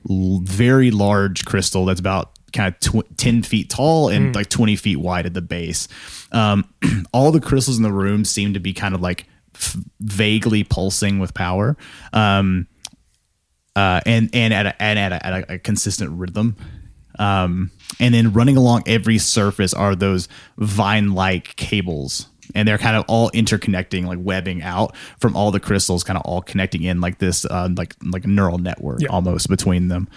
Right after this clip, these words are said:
Speaker 1: They're kind of like this, that semi-organic, which you understand now is like this, uh,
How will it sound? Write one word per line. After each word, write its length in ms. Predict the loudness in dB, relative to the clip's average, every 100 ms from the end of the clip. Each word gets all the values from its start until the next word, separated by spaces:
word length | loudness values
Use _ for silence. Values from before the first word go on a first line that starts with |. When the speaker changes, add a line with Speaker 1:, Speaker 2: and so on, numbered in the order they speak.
| -20 -20 -6 0
Speaker 1:
They're 180 | 2 2
kind 140 | 2
of 60 | 2
like 80 | 2
this, 100 | 2
that 140 | 2
semi-organic, 1000 | 2 2 2 2 0 -2 -2 -2 -6 -12 -12 -6
which 140 | -2
you 60 | 0
understand 400 | 0 0 -2 -2
now 140 | -2
is 100 | -2
like 140 | -2 -2
this, 260 | -2 0
uh, 360 | 0 0 -2